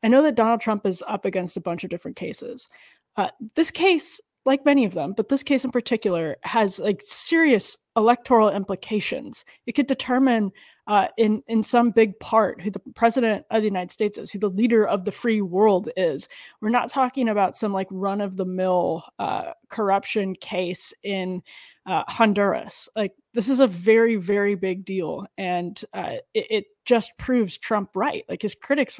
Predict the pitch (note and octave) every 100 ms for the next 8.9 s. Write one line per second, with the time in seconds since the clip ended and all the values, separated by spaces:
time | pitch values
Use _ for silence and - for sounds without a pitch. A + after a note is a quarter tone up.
0 | - G#3+ C4 C4+ B3+ C4+ G#3 - - G#3
1 | - - C4 C4+ A#3 F#3 G#3 D#4+ - -
2 | G3+ F#3+ F#3+ - G#3+ F#3+ G#3+ A3+ G#3+ -
3 | G3 G3+ - A#3+ A#3+ - - - - A3
4 | G#3 G#3+ - G3+ F3 G3+ B3+ - G#3 -
5 | - - _ _ _ - G3 F#3+ F#3 -
6 | - G3+ F#3+ A3+ G#3 G#3 A3 A3+ G#3 G3+
7 | - C#4+ - - - G3 F#3 F#3+ A#3 -
8 | - A#3 G#3+ G3+ - G3 F#3 -